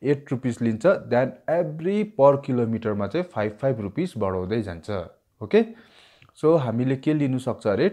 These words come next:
taking the total distance covered as a X kilometer, टोटल डिस्टेन्सलाई हामीले X लियो, अनि टोटल फेयरलाई Y लिएर चाहिँ हामीले के गर्नुपर्ने रहेछ, write a linear equation for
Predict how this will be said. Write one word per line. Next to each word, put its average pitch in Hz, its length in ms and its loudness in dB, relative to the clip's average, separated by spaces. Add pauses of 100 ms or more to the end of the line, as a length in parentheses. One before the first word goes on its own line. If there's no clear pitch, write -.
(120)
taking 165 420 0
the 160 120 4 (200)
total 180 380 2
distance 139 500 -2
covered 120 480 2
as 104 200 2
a - 80 0 (160)
X - 140 -8
kilometer, 131 540 0 (500)
टोटल 180 360 2
डिस्टेन्सलाई 123 540 -2
हामीले 98 400 -4 (100)
X 156 300 -2
लियो, 147 260 2 (560)
अनि 113 160 0
टोटल 156 440 0
फेयरलाई 117 380 0
Y 120 380 0
लिएर 104 280 0
चाहिँ 156 220 -2
हामीले 95 340 -8
के 110 160 -6
गर्नुपर्ने 98 500 -4
रहेछ, 92 240 -4 (500)
write 135 340 0
a 117 60 0
linear 104 380 -4
equation 101 560 -8
for 160 120 6